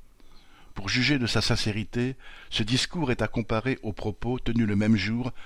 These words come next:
contre l'immigration. On voit comment Macron,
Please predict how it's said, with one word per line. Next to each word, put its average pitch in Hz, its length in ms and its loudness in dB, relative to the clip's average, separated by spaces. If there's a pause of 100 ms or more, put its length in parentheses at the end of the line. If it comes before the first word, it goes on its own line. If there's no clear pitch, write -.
contre 117 280 0
l'immigration. 101 760 2 (720)
On 117 120 0
voit 120 220 2
comment 117 260 2
Macron, 113 560 0